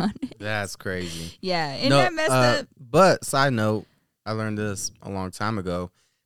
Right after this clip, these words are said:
Speaker 2: that if you give gift cards, always get a receipt. Because one time I got a gift card for, I think, my cousin,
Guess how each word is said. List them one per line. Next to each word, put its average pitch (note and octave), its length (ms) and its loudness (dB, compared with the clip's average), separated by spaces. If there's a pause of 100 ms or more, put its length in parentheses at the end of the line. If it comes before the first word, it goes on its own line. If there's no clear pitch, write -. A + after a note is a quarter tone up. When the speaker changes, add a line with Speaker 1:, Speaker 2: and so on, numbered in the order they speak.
Speaker 2:
that A2 120 -2
if A2+ 180 -4
you C3 120 -6
give B2+ 680 -4 (260)
gift A#2 240 -2
cards, C3 500 -4 (300)
always C3 500 -2
get G#2+ 460 -4 (160)
a G2 40 -10
receipt. F2+ 560 -12 (1000)
Because A2 280 -4
one A2 260 -4
time A#2 340 -4
I G2 80 -4
got F#2+ 260 -4
a G2+ 60 -6
gift F#2+ 240 -6
card G2+ 280 -6
for, F#2 760 -4
I - 60 -14
think, G#2 160 -10
my F2+ 100 -8
cousin, F2+ 520 -8